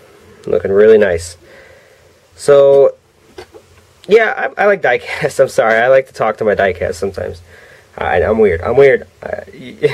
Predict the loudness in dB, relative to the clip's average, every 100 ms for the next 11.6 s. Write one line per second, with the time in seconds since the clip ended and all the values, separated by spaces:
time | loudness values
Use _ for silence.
0 | -4 -12 -14 -16 _ -4 0 0 -2 -4
1 | -2 -2 -2 -4 -6 -2 -2 0 -4 -4
2 | -8 -12 -12 _ -20 _ _ _ _ _
3 | _ _ _ _ _ -20 -20 -20 -8 -2
4 | 0 0 2 2 4 0 -2 -4 -12 -4
5 | -2 0 0 -2 -4 -4 -4 -4 -6 -2
6 | -2 -4 -10 -14 -20 -20 -20 _ _ _
7 | _ _ _ _ _ _ 0 2 -2 -8
8 | -18 -12 -8 0 0 2 0 2 2 0
9 | -2 -8 _ _ _ _ _ _ _ _
10 | _ _ _ _ -20 -6 -2 2 4 2
11 | 0 2 2 2 -4